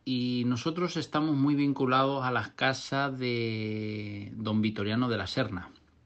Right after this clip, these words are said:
del cual, pues, ha bebido la Fuente Puerto muchísimo, ah, debido a, a la amistad tan,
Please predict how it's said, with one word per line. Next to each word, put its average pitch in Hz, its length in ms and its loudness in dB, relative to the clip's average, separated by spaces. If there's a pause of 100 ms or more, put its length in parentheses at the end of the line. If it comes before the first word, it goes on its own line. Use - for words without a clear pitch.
(480)
del 104 240 -2
cual, 127 540 4 (560)
pues, 98 1600 -4 (240)
ha 101 120 -2
bebido 101 1200 -4 (180)
la 101 140 -4
Fuente 104 400 -2
Puerto 113 560 -2
muchísimo, 131 720 -2 (800)
ah, 98 1080 -6 (120)
debido 101 500 -2
a, 113 340 -2
a - 20 -2
la 98 140 -2
amistad 113 640 -2
tan, 98 1000 -8